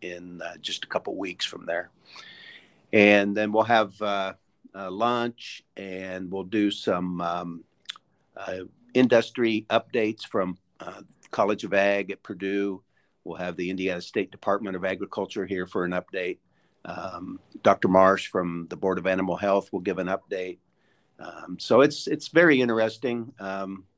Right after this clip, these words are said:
a lot of information, uh, throughout the course of the day. In the afternoon, we're gonna hopefully be able to do a freezer beef panel. We know a lot of producers sell freezer beef. So we'll hope to have a discussion, um,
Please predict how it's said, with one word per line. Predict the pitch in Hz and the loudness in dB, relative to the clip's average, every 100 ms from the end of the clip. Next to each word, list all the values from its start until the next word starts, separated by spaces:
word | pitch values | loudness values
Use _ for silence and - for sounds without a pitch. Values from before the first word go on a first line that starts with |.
| _ - | _ -8
a | |
lot | 101 120 | -2 -2
of | 110 | -2
information, | 117 - 107 110 110 - 117 120 _ - | -6 -6 -6 -4 -6 -6 -8 -10 _ -18
uh, | 92 | -16
throughout | 92 104 101 - | -6 0 0 -2
the | |
course | - 107 95 | -4 -2 -2
of | 101 | -6
the | 95 | -6
day. | 107 104 104 104 _ - - - | -2 2 2 -2 _ -20 -20 -6
In | 117 | -4
the | 107 107 | 2 2
afternoon, | 120 - 113 120 120 123 127 - | 2 0 -6 -4 -4 -4 -8 -8
we're | 104 | -8
gonna | 101 107 101 _ _ - | -4 -6 -6 _ _ -10
hopefully | 139 120 110 | -10 -4 -4
be | 101 113 | -2 0
able | 113 110 | 0 0
to | 135 | -2
do | 113 113 | 0 0
a | |
freezer | - 127 123 | 0 -4 -2
beef | 117 120 - | -4 -4 0
panel. | 123 117 127 | 2 2 0
We | 113 | -2
know | 95 98 | -4 -4
a | |
lot | 92 101 | -2 -4
of | - | -4
producers | - 98 104 113 92 | -10 -6 -6 -6 -10
sell | - 110 | -4 -4
freezer | 110 120 110 107 | -2 -8 -8 -8
beef. | 107 113 - _ _ _ _ | -6 -8 -10 _ _ _ _
So | - - 104 95 92 | -18 -4 0 0 0
we'll | 90 90 | -2 -2
hope | 123 - | -4 -4
to | 98 | -6
have | 107 | -2
a | 95 | -2
discussion, | 85 101 - 110 107 110 95 95 | -4 -8 -2 -2 0 -2 -4 -4
um, | 90 90 87 90 | -4 -4 -4 -8